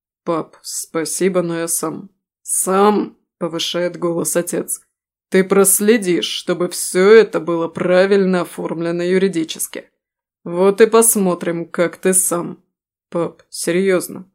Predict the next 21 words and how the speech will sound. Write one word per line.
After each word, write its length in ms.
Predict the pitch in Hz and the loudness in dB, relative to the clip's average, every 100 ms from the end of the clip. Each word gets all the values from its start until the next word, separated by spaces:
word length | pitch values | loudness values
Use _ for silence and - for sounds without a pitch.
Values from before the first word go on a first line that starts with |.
| _ _ | _ _
Выдыхаю, 640 | 170 170 160 - 185 185 170 | -10 -6 -8 -4 2 2 2
собираясь 520 | - 175 180 175 175 | -2 0 0 0 -2
настоять 480 | 170 - 175 165 170 | -6 -2 -2 -2 -4
на 80 | |
своем. 580 | 170 175 175 170 160 - _ _ _ _ _ _ | -4 -2 -2 -2 -6 -14 _ _ _ _ _ _
«Это 340 | 185 190 190 196 | -4 -4 0 0
мой 380 | 190 190 208 240 | 0 0 2 0
вклад», 720 | - - 180 175 180 - _ _ - | -2 -4 -2 -2 -4 -10 _ _ -12
гнет 500 | 180 180 170 165 165 | -6 -4 -2 -4 -8
отец. 520 | 160 160 - - _ _ | -10 -10 -12 -14 _ _
«Чтобы 500 | - - - 170 170 | -12 -10 -8 -6 -4
девочка 640 | 170 165 185 214 202 - 175 | -4 0 0 2 -2 -6 -12
твоя, 320 | - 165 165 | -12 -10 -10
пока 360 | - 165 175 175 | -8 -8 -6 -8
ты, 380 | - 170 - _ - | -6 -8 -8 _ -6
как 200 | 190 - | -4 -2
сваха 560 | - 190 185 170 - | -2 0 0 0 -6
переезжая, 840 | - 170 170 165 165 160 165 170 | -8 -8 -6 -6 -8 -8 -6 -6
с 60 | 160 | -4
сумками 600 | - 202 226 226 170 170 | -2 2 2 2 -2 -6
катаешься, 880 | - 170 - 175 165 151 - 151 | -8 -12 -10 -8 -6 -6 -8 -8